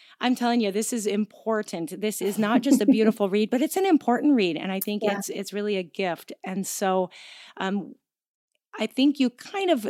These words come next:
Speaker 1: alluded to where you were at when you needed to slow down. You already had your four kids. You were just, uh, almost, I mean, I don't wanna call it an identity crisis, but to some extent, I think we
Speaker 2: <laughs>
Speaker 1: all have those.
Speaker 2: Mm-hmm.
Speaker 1: Um,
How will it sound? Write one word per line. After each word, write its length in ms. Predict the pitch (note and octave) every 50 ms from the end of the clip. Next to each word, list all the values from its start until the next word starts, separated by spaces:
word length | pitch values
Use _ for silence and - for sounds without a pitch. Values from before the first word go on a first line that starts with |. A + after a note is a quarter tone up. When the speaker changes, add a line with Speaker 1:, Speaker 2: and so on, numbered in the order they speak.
| -
Speaker 1:
alluded 420 | - A3 A#3 A3+ A#3 A3+ A3 A3 F#3+
to 160 | - - A#3
where 220 | G#3 G3 G#3 G#3 A3+
you 160 | A#3+ A3 A3
were 160 | G#3+ G3+ -
at 220 | - G3 G3+ F#3+
when 160 | - G3+ G3 G3
you 100 | G3 F#3+
needed 320 | F#3+ F#3+ G3 F#3+ F#3+ D#3
to 80 | F#3 F3+
slow 300 | - - F3+ F#3 F3+ F3+
down. 320 | F3+ E3 E3 E3+ F3+ G#3
You 120 | G#3 G3+
already 360 | F#3 - - F#3 G3+ G3 G#3 G3+
had 180 | F#3+ F#3+ F#3
your 100 | F#3 F3+
four 240 | - - D#3+ E3+ F3
kids. 460 | E3+ - - G3+ G3 G3+ G3 D3+ D3 D#3+
You 160 | F#3 F3+ F3+
were 220 | F3 F3+ F3 F3
just, 380 | F3 - G3 F3+ F#3 - - -
uh, 160 | D4+ - - - - - - - -
almost, 440 | - F#3+ F#3+ G3 F#3+ G3 F#3+ - -
I 40 | -
mean, 180 | F#3+ F3+ F3 F3
I 80 | F3
don't 140 | F3 F#3+ -
wanna 160 | - F3+ F3+
call 160 | - - F#3
it 100 | F3+ F3+
an 100 | F3+ E3
identity 460 | E3 D#3+ E3 E3+ F3+ F3 F3+ F3 F3+ F3+
crisis, 540 | - - - - E4 A#3+ - G3+ A3 -
but 240 | - G#3+ G#3 B3 -
to 100 | - -
some 220 | A3 - A3 G3+ G3+
extent, 320 | G3 - - B3 G#3 G#3+
I 60 | G#3+
think 200 | - - - C4
we 120 | F#3 F#3 A#3+
Speaker 2:
<laughs> 0 |
Speaker 1:
all 200 | G3+ F3 F3+ F#3
have 220 | F#3+ F3 F3 F3
those. 480 | G3 F#3+ G3+ A3 A#3+ C4 B3 - - - - - - -
Speaker 2:
Mm-hmm. 440 | - A#3 A3+ G3+ A3 A3+ G#3 G#3 G#3
Speaker 1:
Um, 440 | G#3 G#3+ G#3 G3+ G3+ G3+ G3 F#3+ -